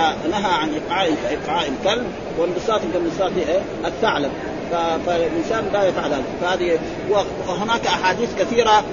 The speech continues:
حذر رسول الله صلى الله عليه وسلم في الصلاة أن يتشبه الإنسان بالحيوان، ها؟ فقال: "لا يلتفت التفات الثعلب، ولا ينقر الصلاة نقر الديك"، ها؟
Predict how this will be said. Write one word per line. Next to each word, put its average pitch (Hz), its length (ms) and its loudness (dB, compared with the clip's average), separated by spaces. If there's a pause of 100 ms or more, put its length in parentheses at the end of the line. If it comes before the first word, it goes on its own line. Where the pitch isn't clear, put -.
(360)
حذر 196 400 4
رسول 208 360 0
الله 190 240 4
صلى 180 240 2
الله 196 280 4
عليه 170 240 4
وسلم 190 320 2
في 160 80 -4
الصلاة 202 440 4 (380)
أن 175 60 -2
يتشبه 190 520 2
الإنسان 185 440 2 (120)
بالحيوان، 165 520 2 (760)
ها؟ - 80 -2 (460)
فقال: 202 280 2
"لا 220 160 8
يلتفت 208 360 -2
التفات 196 460 2
الثعلب، 147 400 -2 (580)
ولا 185 260 6
ينقر 214 260 2
الصلاة 214 440 2
نقر 196 280 0
الديك"، 165 320 0 (1600)
ها؟ 185 200 2